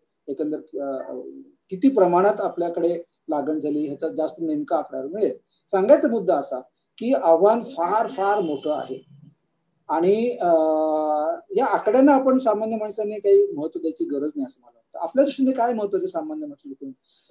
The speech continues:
जे कोणी त्यातले थोडेसे लोक गंभीर आजारी पडतील, मी मगाशी म्हटल्याप्रमाणे निम्म्या लोकांना कळणार सुद्धा नाही की आपल्याला लागण होऊन गेली आणि मग ज्यांना कोणाला त्रास थोडासा होईल त्यातले ऐंशी टक्के लोक,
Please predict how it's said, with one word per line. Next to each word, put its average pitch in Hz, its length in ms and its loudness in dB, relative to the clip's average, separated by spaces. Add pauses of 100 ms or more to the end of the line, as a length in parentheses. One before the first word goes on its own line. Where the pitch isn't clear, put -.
(240)
जे 185 200 10
कोणी 262 280 6
त्यातले 233 420 4
थोडेसे 202 600 8
लोक 196 160 8
गंभीर 156 340 2
आजारी 147 300 2
पडतील, 135 380 -8 (640)
मी 165 60 -2
मगाशी 185 300 2
म्हटल्याप्रमाणे 190 640 2
निम्म्या 185 380 4
लोकांना 226 300 4
कळणार 208 400 8
सुद्धा 233 280 2
नाही 240 140 0
की 233 60 0
आपल्याला 208 380 4 (460)
लागण 160 260 2
होऊन 160 200 -4
गेली 120 220 -10 (840)
आणि 175 160 2
मग 214 100 2
ज्यांना 180 400 4
कोणाला 262 440 6
त्रास 202 500 0
थोडासा 190 260 2
होईल 165 300 2
त्यातले 220 560 -4
ऐंशी 196 340 4
टक्के 269 400 4
लोक, 247 220 8